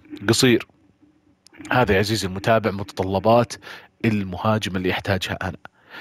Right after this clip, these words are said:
فاللاعب يناول، اللاعب يصنع، اللاعب يسدد، اللاعب ينهي. هذا طبعًا من الأشياء اللي تهمني. مثل ما أنت شايف قيمة السوقية ثمانية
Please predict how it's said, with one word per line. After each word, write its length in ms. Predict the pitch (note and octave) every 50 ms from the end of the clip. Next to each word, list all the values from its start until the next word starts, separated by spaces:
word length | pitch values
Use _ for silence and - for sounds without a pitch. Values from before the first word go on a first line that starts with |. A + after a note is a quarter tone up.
| - - -
فاللاعب 400 | - G2 G#2 A#2 B2+ A2+ B2 B2
يناول، 400 | C3 B2+ A#2 G#2 G2+ G#2 A#2 B2 - _ _ _ - - - - -
اللاعب 380 | E2+ F2 F2+ G#2+ G#2+ A2 A#2+ B2+
يصنع، 420 | C3+ B2+ - - A2 G#2+ G#2+ - - - _ _ - - - - - -
اللاعب 380 | F2+ F#2+ G#2+ A2 F#2+ A#2+ A#2
يسدد، 580 | A#2 - - C3+ A#2+ G#2+ G#2 B2+ B2+ B2+ - - - - -
اللاعب 460 | G2 F#2+ G#2 A2 A2+ G2+ A2 G2 G2+
ينهي. 340 | A2 G2 D#2 - - - - - - _ _ _ _ _ _ _ _ - - - - - -
هذا 640 | - A2+ A2+ A#2 A#2+ A#2+ A2 A#2 B2 B2+ B2+ - - _ _ _ _ _ _ - _ _ -
طبعًا 520 | A2 G#2+ F#2 A2 - A2 A2 G#2+ A2 G2+ -
من 180 | - F#2 G#2+ G#2+
الأشياء 680 | G2+ - - - - - G2+ G2+ G#2 A2 A#2+ B2 - - - - - - - -
اللي 260 | - G#2+ G#2 G2+ A2 G#2
تهمني. 540 | - - - F#2+ F2 D#2 D#2+ D#2+ E2+ A2
مثل 200 | D3 G3 G3+ A#3+
ما 100 | A3+ A3
أنت 80 | G3+ -
شايف 260 | - F3+ D#3 C#3+ -
قيمة 240 | - D#3+ D#3+ D3+ C#3+ -
السوقية 460 | A#2+ - - C#3 C3 - C#3 C#3 C3+
ثمانية 260 | B2 - A#2+ A#2 A2